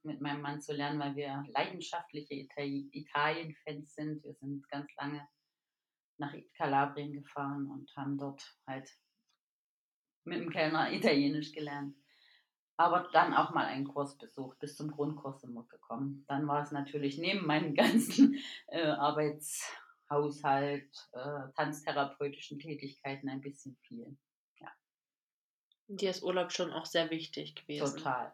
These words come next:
Speaker 2: Oder ist
Speaker 1: Also
Speaker 2: es immer noch?
Speaker 1: immer noch. Also Reisen und neue Länder kennenlernen, neue Horizonte eröffnen.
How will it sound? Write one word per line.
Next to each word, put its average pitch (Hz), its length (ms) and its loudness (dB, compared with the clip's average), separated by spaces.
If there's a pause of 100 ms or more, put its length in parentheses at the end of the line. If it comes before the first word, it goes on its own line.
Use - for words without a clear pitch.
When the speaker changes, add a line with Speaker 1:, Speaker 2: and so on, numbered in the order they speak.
(120)
Speaker 2:
Oder 160 160 2
ist 151 120 4
Speaker 1:
Also 156 40 0
Speaker 2:
es 151 80 -4
immer 156 260 -2
noch? 160 280 -8
Speaker 1:
immer 156 200 0
noch. 123 200 -8 (180)
Also 147 240 -4
Reisen 165 600 2
und 143 220 -2
neue 147 280 -2
Länder 143 320 -2
kennenlernen, 131 880 -8
neue 147 500 -2 (220)
Horizonte 165 540 0
eröffnen. 131 920 -4